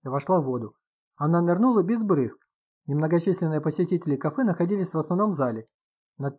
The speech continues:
террасе сидели только девушки, поэтому ее выходка осталась незамеченной случайными свидетелями. Но Вику это не радовало, потому что дикость ситуации понемногу начала до нее доходить. Ева больна, и этим опасно. А сейчас она сбежала,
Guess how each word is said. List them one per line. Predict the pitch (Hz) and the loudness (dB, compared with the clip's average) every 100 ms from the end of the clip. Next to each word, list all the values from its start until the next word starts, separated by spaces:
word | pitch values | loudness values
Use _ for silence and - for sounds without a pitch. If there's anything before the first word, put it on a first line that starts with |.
| - | -2
террасе | 180 240 247 165 | 0 2 0 -2
сидели | 165 170 202 | -2 0 -2
только | 196 202 196 | 0 -2 -2
девушки, | 196 233 143 117 120 - _ _ _ | 0 2 0 -2 -8 -14 _ _ _
поэтому | 135 139 147 | -4 0 2
ее | 147 147 | 2 2
выходка | 139 226 175 - 139 | 4 2 0 0 -2
осталась | 139 214 208 196 | 0 2 2 0
незамеченной | 202 226 190 135 127 120 | -2 2 2 0 -6 -4
случайными | 151 151 131 127 | -4 -2 -2 -2
свидетелями. | 123 151 160 156 117 107 - _ _ _ _ - | -4 -2 -2 -4 -8 -8 -14 _ _ _ _ -10
Но | 135 | -4
Вику | 147 247 240 | -2 2 2
это | 220 | 2
не | 226 247 | 4 4
радовало, | 196 147 120 113 110 _ _ - | 6 4 2 -6 -10 _ _ -14
потому | 143 151 156 | -4 0 0
что | 156 139 | 0 -4
дикость | 135 170 143 143 | -2 -2 -2 -4
ситуации | 131 175 220 208 | -2 0 2 0
понемногу | 190 147 143 147 208 | -2 0 0 0 2
начала | 170 151 156 165 | 2 0 0 0
до | 147 | 0
нее | 151 151 | -2 -2
доходить. | 143 170 156 117 - _ _ _ _ | -2 0 -2 -4 -8 _ _ _ _
Ева | 123 117 220 180 | -12 0 2 2
больна, | 123 160 185 143 117 | 4 4 4 0 0
и | |
этим | 143 175 180 | 0 0 2
опасно. | 208 175 131 - 110 _ _ _ - | 2 4 0 -2 -16 _ _ _ -14
А | 127 | -6
сейчас | 175 175 233 | -4 0 0
она | 226 208 | 2 0
сбежала, | 170 240 226 143 110 | 0 0 4 4 2